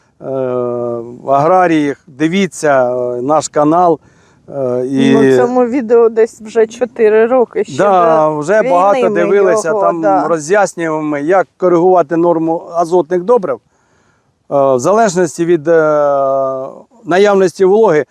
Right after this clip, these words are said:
Speaker 1: і забезпечення вологою регіону. Тому, будь ласка,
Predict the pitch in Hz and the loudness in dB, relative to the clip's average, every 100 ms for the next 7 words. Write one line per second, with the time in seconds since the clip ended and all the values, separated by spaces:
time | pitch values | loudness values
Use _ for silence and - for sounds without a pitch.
0 | _ _ 185 160 180 156 180 - 214 170 | _ _ -4 0 0 0 -4 -2 -2 0
1 | 170 165 156 175 175 139 147 143 147 135 | 0 0 2 2 2 2 -2 -2 -4 -6
2 | 143 123 95 92 _ _ _ _ _ - | -8 -8 -12 -20 _ _ _ _ _ -2
3 | 202 208 202 180 185 214 202 - 165 151 | 2 2 2 2 2 2 0 -2 0 2
4 | 135 127 | 2 0